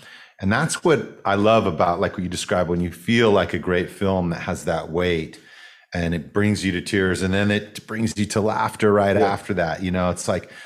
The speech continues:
Speaker 1: those moments when you're just feeling that sense of soul, that sense of, like, letting go, that
Speaker 2: Yeah,
Speaker 1: sense of
Speaker 2: man.
Speaker 1: ease of heart.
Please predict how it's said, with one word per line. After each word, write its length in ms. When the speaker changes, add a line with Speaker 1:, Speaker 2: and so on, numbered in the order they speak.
Speaker 1:
those 220
moments 480
when 160
you're 120
just 280
feeling 480
that 180
sense 280
of 100
soul, 640
that 140
sense 200
of, 140
like, 200
letting 400
go, 320
that 180
Speaker 2:
Yeah, 60
Speaker 1:
sense 160
of 80
Speaker 2:
man. 140
Speaker 1:
ease 180
of 100
heart. 480